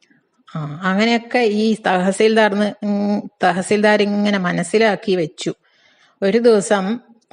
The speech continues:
തഹസീൽദാര് ആ ശൂദ്രനുണ്ടല്ലോ, വേറെ ലോഹ്യക്കാരൻ ശൂദ്രൻ മുഖാന്തരം ആരും അറിയാതെ ഈ ശൂദ്ര സ്ത്രീയെ വിളിച്ചു വരുത്തി. അപ്പോ, ആ, തഹസീൽദാർ പറഞ്ഞു, "നിന്നെ ഞാന് എന്റെ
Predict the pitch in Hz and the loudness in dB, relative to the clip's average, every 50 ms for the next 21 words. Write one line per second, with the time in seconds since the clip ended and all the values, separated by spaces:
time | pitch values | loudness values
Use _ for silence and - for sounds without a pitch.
0 | - - 180 180 180 160 - 208 214 214 208 196 180 175 170 175 190 202 - - | -2 0 2 2 2 0 0 2 2 2 2 2 2 2 2 2 0 -2 -4 -8
1 | - - 202 208 214 226 226 240 233 233 - - - - - - 208 202 208 220 | -8 -4 0 0 2 2 0 0 -2 -6 -10 -20 -16 -8 -2 -2 0 0 0 0
2 | 202 190 202 226 240 240 233 214 185 170 165 151 151 151 156 - - 180 180 180 | 0 0 2 2 4 4 2 0 0 -2 -2 -2 -2 -4 -4 -4 -2 0 2 2
3 | 180 208 208 202 185 185 185 175 202 202 - 214 196 180 170 170 196 220 - _ | 4 2 2 2 2 2 2 0 0 0 2 2 2 2 2 0 -2 -4 -6 _
4 | _ - - _ - - 185 185 185 185 180 196 202 208 208 196 175 151 - 180 | _ -20 -20 _ -6 -2 0 2 2 2 2 2 2 2 2 0 -2 -2 0 -2
5 | 170 165 160 165 156 170 190 240 - _ _ _ _ _ - 190 185 190 190 190 | 0 0 0 -2 -2 -2 -4 -6 -8 _ _ _ _ _ -4 -2 0 0 2 2
6 | 196 196 196 208 202 214 202 175 170 175 175 175 170 170 165 185 185 - - 185 | 2 2 2 2 2 2 2 2 2 2 2 2 2 2 0 0 -2 -2 -4 -4
7 | 180 180 - - 175 165 147 160 170 170 - - 185 202 185 180 180 185 180 170 | -4 -2 -2 -4 -6 -4 -2 -2 -2 -2 -4 -6 -4 -2 0 0 0 0 -2 -4
8 | 160 160 - - - 165 165 147 143 156 _ - 156 - _ _ _ _ _ _ | -6 -6 -8 -8 -6 -4 -4 -6 -6 -10 _ -14 -16 -16 _ _ _ _ _ _
9 | _ _ _ _ _ _ _ _ _ _ _ _ _ _ _ _ _ _ _ _ | _ _ _ _ _ _ _ _ _ _ _ _ _ _ _ _ _ _ _ _
10 | _ _ _ _ _ _ _ _ _ _ _ _ _ - - _ _ _ _ _ | _ _ _ _ _ _ _ _ _ _ _ _ _ -20 -20 _ _ _ _ _
11 | _ _ _ _ _ _ _ _ - 214 - 254 247 220 214 - - - - - | _ _ _ _ _ _ _ _ -6 -2 2 4 4 4 4 2 -2 -6 -18 -20
12 | - _ _ _ _ _ _ _ _ _ _ _ _ - 196 185 180 175 165 - | -20 _ _ _ _ _ _ _ _ _ _ _ _ -10 -8 -6 -6 -6 -6 -4
13 | - 190 190 170 196 208 - - 240 247 240 247 254 254 262 269 240 233 202 190 | -2 -2 0 0 0 -2 0 2 2 2 4 4 4 4 4 2 2 0 0 0
14 | 185 190 190 190 196 208 208 226 240 254 254 220 196 185 180 180 185 196 185 170 | -2 -6 -4 -4 -2 -2 0 0 0 2 0 0 0 -2 -2 -2 -2 -4 -4 -6
15 | - - 180 180 185 185 185 190 196 | -6 -6 -4 -4 -2 0 0 0 0